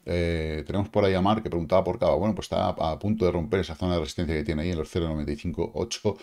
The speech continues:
a ver si lo rompe. Y bueno, pues empieza a irse por encima de la zona de uno, bastante interesante.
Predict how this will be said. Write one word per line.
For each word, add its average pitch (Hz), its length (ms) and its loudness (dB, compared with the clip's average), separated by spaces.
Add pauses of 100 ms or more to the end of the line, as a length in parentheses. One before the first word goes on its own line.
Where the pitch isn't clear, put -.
(260)
a 73 100 0
ver 85 100 0
si - 100 -6
lo 76 100 0
rompe. 92 380 4
Y 101 200 4
bueno, 104 200 0
pues - 140 -6
empieza 76 420 -2 (220)
a 85 160 0
irse 95 240 0
por 80 100 2
encima 82 280 -2
de 76 40 -2
la 71 80 0
zona 78 240 -2
de 73 60 0
uno, 139 380 2
bastante 71 380 -4
interesante. 120 760 0